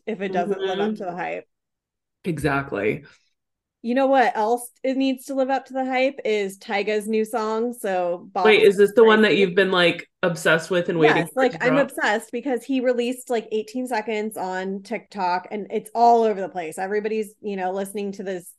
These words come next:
Speaker 1: eighteen seconds. Well, he finally released the song on fourth of July, I believe, on
Speaker 2: Oh.
Speaker 1: YouTube.
Speaker 2: Oh, really? So, but
Speaker 1: Yeah.
Speaker 2: you can't listen to it on Spotify?
Speaker 1: No, it's like, okay, boomer.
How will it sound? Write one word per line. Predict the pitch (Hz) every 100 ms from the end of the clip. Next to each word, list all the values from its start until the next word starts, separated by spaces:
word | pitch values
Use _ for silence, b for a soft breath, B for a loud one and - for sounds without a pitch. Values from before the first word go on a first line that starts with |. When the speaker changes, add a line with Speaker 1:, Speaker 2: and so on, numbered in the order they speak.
| -
Speaker 1:
eighteen | 214 226 262 247
seconds. | 254 240 196 190 190
Well, | 202
he | 208 -
finally | 240 254 302 311 302
released | 294 277 247 240 247 - _ _ _ _
the | 214
song | 214 285 233 202 208
on | - 196
fourth | 196 214
of | 220
July, | 214 214 202
I | 185
believe, | 180 180 175 190 190 _ _ _ -
on | 170
Speaker 2:
Oh. | 220
Speaker 1:
YouTube. | 240 262 - 175 151 - _ _ _ _ _ _ _ _ _ _ _
Speaker 2:
Oh, | 214
really? | 202 185 202 269 359 359 _ _
So, | -
but | 208 226
Speaker 1:
Yeah. |
Speaker 2:
you | 226
can't | 247 240
listen | 208 226 240
to |
it | 233
on | 220 214
Spotify? | 214 208 233 302 370 349 _ _ _
Speaker 1:
No, | 440 415 156
it's | 175
like, | 226 -
okay, | - 302 381
boomer. | 226 196 196 220 277 302